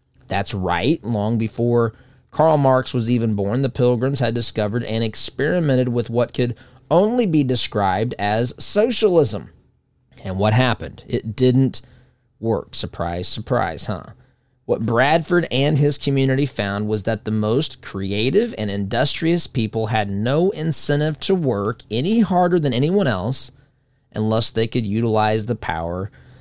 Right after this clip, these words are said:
of personal motivation. But while most of the rest of the world has been experimenting with socialism for well over a hundred years, trying to refine it, perfect it, and reinvent it, the Pilgrims decided early on to scrap it permanently.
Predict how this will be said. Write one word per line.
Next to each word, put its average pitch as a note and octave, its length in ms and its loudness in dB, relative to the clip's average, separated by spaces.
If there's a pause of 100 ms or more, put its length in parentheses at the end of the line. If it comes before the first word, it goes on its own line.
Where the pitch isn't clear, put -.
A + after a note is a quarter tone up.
(140)
of B2 160 -4
personal G2+ 460 0
motivation. G#2+ 800 2 (1120)
But - 60 -4
while A#2+ 200 4
most A#2+ 360 2
of A2 100 -2
the A2 80 2
rest A2+ 200 2
of - 60 -6
the A2 60 0
world G#2 180 2
has A2 160 2
been G2+ 100 0
experimenting A2+ 800 0
with A2 120 -2
socialism A2+ 680 0
for G2+ 140 -2
well G2+ 380 -2
over G2+ 300 -2
a F2 80 -4
hundred A2+ 480 0
years, G#2 300 0
trying G#2+ 340 0
to - 40 -8
refine G#2+ 460 -4
it, A#2 120 -4
perfect - 460 -4
it, A#2+ 120 -2
and G2 120 -4
reinvent F#2+ 480 0
it, F#3+ 160 2
the - 80 -10
Pilgrims A3 540 2
decided A2+ 600 0
early C3+ 320 4
on G#2 220 -2
to G#2+ 60 -4
scrap A2+ 520 -2
it C3 140 -2
permanently. D#3+ 720 0